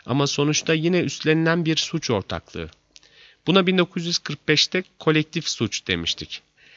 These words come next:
O zamanlar Alman halkının toplama kamplarından haberimiz yoktu demesine izin vermiyorduk. Hiç de değil diyorduk. Her şeyden haberiniz vardı.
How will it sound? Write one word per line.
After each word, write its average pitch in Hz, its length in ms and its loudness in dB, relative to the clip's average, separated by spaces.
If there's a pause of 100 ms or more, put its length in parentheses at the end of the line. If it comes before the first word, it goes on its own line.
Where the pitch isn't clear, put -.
(240)
O 143 120 0
zamanlar 139 440 2
Alman 135 360 2
halkının 135 440 -2
toplama 135 440 -2
kamplarından 135 720 0
haberimiz 139 500 0
yoktu 151 340 -2
demesine 123 440 0
izin 185 300 0
vermiyorduk. 131 640 0 (640)
Hiç - 300 -2
de 202 140 6
değil 180 300 2
diyorduk. 85 380 0 (200)
Her 135 180 2
şeyden 123 360 4
haberiniz 123 500 0
vardı. 117 360 -2